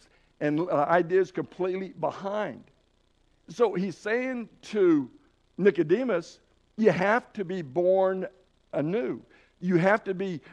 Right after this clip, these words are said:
regenerated in your spirit. You can be born a physical life. Flesh is flesh," he says,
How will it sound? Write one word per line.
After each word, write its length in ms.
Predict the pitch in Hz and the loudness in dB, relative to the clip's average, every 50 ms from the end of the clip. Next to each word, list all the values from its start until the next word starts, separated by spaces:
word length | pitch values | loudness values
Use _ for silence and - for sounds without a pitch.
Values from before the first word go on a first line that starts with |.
| - _ | -20 _
regenerated 1300 | - 170 190 185 156 139 - _ - 185 160 139 156 202 233 254 262 240 202 170 156 151 151 156 147 - - | -6 -6 -4 -4 -6 -10 -14 _ -16 -14 -12 -10 -4 -2 -2 0 0 2 2 2 2 2 0 -2 -2 -4 -4
in 400 | 196 190 190 190 185 180 185 170 - | -2 0 0 0 0 -2 -6 -10 -12
your 220 | 170 165 160 160 139 | -6 -4 -4 -4 -4
spirit. 540 | - - _ 214 240 254 240 156 104 - - _ _ | -6 -10 _ -4 -2 0 0 -2 -2 -6 -12 _ _
You 140 | 170 170 - | -10 -10 -4
can 140 | - 185 160 | -4 -4 -2
be 120 | 160 160 | -2 -6
born 360 | 143 123 156 196 240 277 269 | -4 -2 0 2 2 2 0
a 120 | 208 190 165 | -2 -4 -6
physical 600 | - - - 208 196 190 151 135 - 160 147 143 | -8 -4 2 4 4 4 2 -4 -6 -6 -4 -2
life. 340 | 135 131 135 156 185 208 - - - - _ _ | 0 4 6 6 6 4 0 -8 -20 -20 _ _
Flesh 400 | _ 165 202 220 240 247 - - - _ _ | _ 2 4 4 4 2 0 -8 -18 _ _
is 260 | - 180 165 151 - | 2 2 2 2 -2
flesh," 640 | - - - - 139 143 123 147 214 269 - - - - _ _ _ _ | -10 -20 -14 -4 0 2 4 4 4 0 -2 -10 -18 -20 _ _ _ _
he 100 | - 143 | -10 -10
says, 500 | 131 - - 160 147 151 185 214 208 - | -10 -4 0 2 4 4 4 4 0 -4